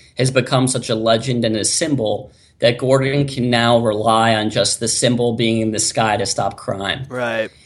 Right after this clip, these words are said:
Speaker 1: And, you know, another way in which it succeeded, you know, you've got the Scarecrow here, like you said, just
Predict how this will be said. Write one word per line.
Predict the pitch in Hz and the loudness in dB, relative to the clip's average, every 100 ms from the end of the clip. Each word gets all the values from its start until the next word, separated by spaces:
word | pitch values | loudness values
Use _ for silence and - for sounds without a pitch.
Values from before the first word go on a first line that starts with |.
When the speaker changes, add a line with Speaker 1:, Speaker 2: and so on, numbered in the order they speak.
| _ | _
Speaker 1:
And, | 120 123 113 113 | -2 2 0 0
you | 131 | 2
know, | 127 120 - - - - | 4 4 2 -4 -8 0
another | 139 185 208 | 4 6 4
way | 175 135 | 4 4
in | |
which | 120 113 | 2 -2
it | - | -6
succeeded, | - 113 - 127 113 110 | -8 -8 -4 -4 -2 -2
you | 120 | 0
know, | 117 | 0
you've | 120 | 2
got | 143 147 | 2 0
the | 139 | 0
Scarecrow | - 143 151 147 120 | 0 2 2 2 0
here, | 117 117 | 0 0
like | 113 | 0
you | 110 | -2
said, | 113 123 | -2 0
just | 113 - | -2 -6